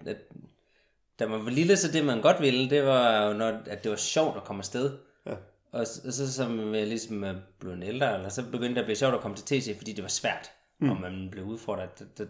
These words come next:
Speaker 1: der sker sådan en udvikling i det. Og når man så kommer op i starten af sine seniorår, så skal det jo sådan virkelig være svært, for man synes, det er sjovt.
Speaker 2: Ja.
Speaker 1: Og nu,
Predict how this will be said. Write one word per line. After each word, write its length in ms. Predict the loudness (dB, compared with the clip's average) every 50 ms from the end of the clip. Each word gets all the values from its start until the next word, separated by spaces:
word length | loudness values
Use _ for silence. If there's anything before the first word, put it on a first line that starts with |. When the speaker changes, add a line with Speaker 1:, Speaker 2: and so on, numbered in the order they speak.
| -10 -10
Speaker 1:
der 80 | -10 -10
sker 320 | -10 -8 -6 -4 -4 -4
sådan 160 | -4 -6 -8
en 60 | -8
udvikling 420 | -8 -6 -6 -8 -8 -8 -10 -10 -10
i 40 | -10
det. 100 | -10 -14 -16 -20 _ _ _ _ _ _ _ _ -6
Og 380 | -4 -2 -2 0 -2 -2 -4 -6 -8 -10 -14 -16 -20 -20 -20 -14 -10
når 80 | -6 -6
man 120 | -6 -4
så 180 | -2 -4 -4 -4 -4 -4
kommer 220 | -4 -2 -2 0
op 300 | 0 0 0 -2 -2 -8 -16 -20 -20 _ _ _ _ -20 -20 -20
i 220 | -16 -14 -12 -12
starten 380 | -8 -4 -2 -2 0 -2 -4 -6
af 80 | -6 -6
sine 200 | -6 -6 -6 -2
seniorår, 460 | 0 2 2 2 0 0 -2 -2 -4
så 120 | -4 -6
skal 180 | -6 -6 -6 -4
det 100 | -4 -4
jo 60 | -4
sådan 200 | -4 -6 -2 0
virkelig 220 | 0 0 0 -2
være 80 | -4 -4
svært, 240 | -2 0 0 0 -2 -4
for 60 | -10 -12
man 160 | -12 -12 -14
synes, 160 | -16 -16 -16
det 80 | -14 -8
er 40 |
sjovt. 260 | -4 -2 -2 -2 -4 -6 -14 _ _ _ -20 -20 -20 _ _ _
Speaker 2:
Ja. 100 | -2 -2 -2 -2 -6 -6
Speaker 1:
Og 140 | -6 -6 -6 -8 -10 -12 -16 _ _ _ _ _ _ _ _ _ _ -2
nu, 80 | -2